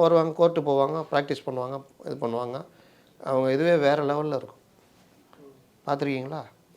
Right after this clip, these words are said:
இதுதான் இன்னைக்கு நிலைமை. அப்படி தான் இருக்கணும். ஆனா அப்படி இல்லையே. அதுதான் பிரச்சனை. இந்த, இந்த, இந்த மூணு வருஷத்துல பார்கள், ஸ்பாக்கள், இது, இந்த போதை மருந்து இது, நீங்க எடுக்கிற நடவடிக்கை, நடவடிக்கைலாம் சும்மா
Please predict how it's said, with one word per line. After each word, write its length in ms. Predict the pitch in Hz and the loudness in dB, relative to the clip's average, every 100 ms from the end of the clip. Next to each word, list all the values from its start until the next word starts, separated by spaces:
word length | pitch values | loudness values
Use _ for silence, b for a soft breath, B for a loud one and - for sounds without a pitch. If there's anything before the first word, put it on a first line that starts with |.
| 175 | -10
இதுதான் 360 | 180 214 208 170 | -10 -8 -6 -4
இன்னைக்கு 280 | 156 151 139 131 131 | -2 -2 -2 -4 -4
நிலைமை. 220 | 135 131 | -4 -4
அப்படி 160 | 120 160 | -4 -2
தான் 160 | 208 196 | 0 2
இருக்கணும். 360 | 202 220 135 - _ b b b - | 0 -2 -4 -8 _ b b b -2
ஆனா 120 | 156 | 0
அப்படி 160 | 156 143 160 | 2 0 0
இல்லையே. 260 | 185 139 - - _ _ _ _ - - | -2 -2 -6 -20 _ _ _ _ -20 -4
அதுதான் 320 | 131 165 196 180 | -2 0 -2 -4
பிரச்சனை. 280 | 151 139 110 b b b b b - 127 | -8 -8 -10 b b b b b -18 -10
இந்த, 200 | 127 123 123 120 127 - 127 | -8 -4 -2 -2 -4 -8 -8
இந்த, 160 | 123 123 127 139 135 | -4 -4 -4 -6 -8
இந்த 120 | 123 127 127 | -8 -6 -2
மூணு 180 | 160 165 | 2 4
வருஷத்துல 460 | 151 139 165 131 139 156 b b b - 127 | 2 0 -8 -6 -6 -8 b b b -6 2
பார்கள், 400 | 135 135 131 123 117 | 4 4 -2 -4 -10
ஸ்பாக்கள், 580 | - 127 131 123 123 120 123 123 | -6 -4 -4 -4 -6 -6 -8 -10
இது, 160 | 120 123 120 - b b b b - | -8 -8 -8 -14 b b b b -12
இந்த 120 | 123 127 | -2 4
போதை 200 | 143 143 127 | 6 6 4
மருந்து 240 | 120 120 117 | -2 -4 -6
இது, 140 | 117 120 - - | -6 -10 -14 -8
நீங்க 140 | 139 143 | 0 2
எடுக்கிற 220 | 170 165 160 | 2 2 4
நடவடிக்கை, 340 | 170 175 160 156 | 4 4 2 0
நடவடிக்கைலாம் 500 | 160 170 156 156 160 | 2 2 2 -2 -4
சும்மா 200 | 156 | 0